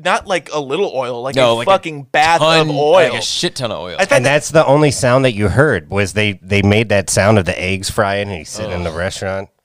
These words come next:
Speaker 2: God.
Speaker 1: All right, uh, I'll make a mark. Who wants to take a break to take a pee? 'Cause I gotta do it.
Speaker 2: I'm
Speaker 3: Well, you,
Speaker 2: good.
Speaker 3: you can, you can take a
Speaker 1: Hold
Speaker 3: pee.
Speaker 1: on, I'm gonna, I gotta make a mark for editing purposes because of
Speaker 3: Do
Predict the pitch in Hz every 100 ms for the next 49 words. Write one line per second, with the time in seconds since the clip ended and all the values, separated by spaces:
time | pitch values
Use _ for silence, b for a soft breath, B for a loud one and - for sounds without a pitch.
0 | - 101 92 80 69 78 _ _ - 147
1 | 143 - 151 139 135 131 127 131 127 -
2 | 139 139 143 139 135 135 - 156 147 -
3 | 127 120 120 120 123 117 127 123 113 -
4 | 113 98 87 101 - _ _ _ _ _
5 | _ _ 101 98 95 80 53 90 - 104
6 | 76 82 101 - - 139 127 120 - 131
7 | 120 127 117 113 92 120 117 117 113 _
8 | 110 120 110 110 _ 117 123 117 _ _
9 | _ 123 143